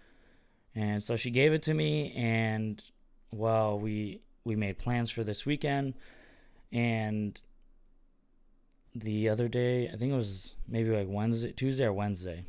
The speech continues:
um, we were texting kind of, like, all day, and, and then she asked me, "Hey, I get off at eight thirty, do you wanna come over?" And I was like, "Holy shit, like,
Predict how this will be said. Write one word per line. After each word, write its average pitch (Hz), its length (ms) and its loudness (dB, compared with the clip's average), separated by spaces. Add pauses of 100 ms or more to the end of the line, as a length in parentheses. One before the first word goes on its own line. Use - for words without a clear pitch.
(280)
um, 95 500 -2 (680)
we 107 680 0 (600)
were 90 140 -2
texting 131 680 2
kind 123 140 4
of, 120 40 2
like, 110 160 2
all 113 220 4
day, 113 400 4 (640)
and, 101 720 2 (1040)
and 120 100 2
then 110 80 4
she 110 180 2
asked 104 200 2
me, 110 140 0
"Hey, 110 420 2 (100)
I 107 120 -4
get 107 140 2
off 104 220 2
at 98 180 -4 (160)
eight 123 280 -2
thirty, 104 480 0
do - 160 -6
you 101 100 0
wanna 98 200 0
come 95 200 -4
over?" 95 460 -2 (580)
And 98 100 -4
I 95 120 0
was 92 140 -6
like, 90 240 -4
"Holy 120 200 -2
shit, 104 400 -4
like, 82 180 -10